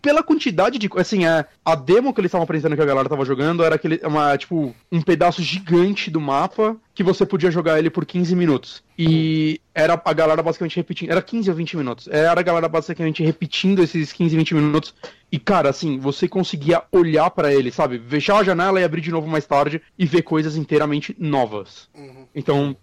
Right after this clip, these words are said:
Speaker 1: dá pra ver que ele tem, já tá muito avançado o desenvolvimento dele. E tão tendo boatos que a galera conseguiu roubar essa demo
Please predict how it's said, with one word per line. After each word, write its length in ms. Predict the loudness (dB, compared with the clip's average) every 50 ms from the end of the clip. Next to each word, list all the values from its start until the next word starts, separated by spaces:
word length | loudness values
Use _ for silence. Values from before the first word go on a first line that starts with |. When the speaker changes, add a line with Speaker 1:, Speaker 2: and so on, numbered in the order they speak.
| _ _
Speaker 1:
dá 140 | 0 0
pra 100 | 2 2 4
ver 100 | 4 2
que 80 | 2
ele 100 | 0 -2 -2
tem, 440 | 0 0 0 2 0 0 -2 -4 -8 _ _ -4
já 140 | -2 0 0
tá 120 | 2 2
muito 220 | 2 2 2 0
avançado 400 | 0 0 -2 -2 0 0 0 0 0 -2
o 20 |
desenvolvimento 420 | -6 -6 -4 -4 -4 -4 -6 -4
dele. 200 | -2 -2 -2 -2 -2
E 80 | -4
tão 200 | -2 -2 -2 -2
tendo 220 | 0 0 0 0 0
boatos 420 | 2 2 2 2 2 2 0 -4
que 140 | -2 -2 0
a 40 | 2
galera 260 | 2 2 2 2 2
conseguiu 340 | 0 -2 -4 -4 -4 -4 -2
roubar 380 | 0 2 2 2 2 2 2 2
essa 180 | 0 -2 -4
demo 360 | -2 0 0 0 0 -2 -6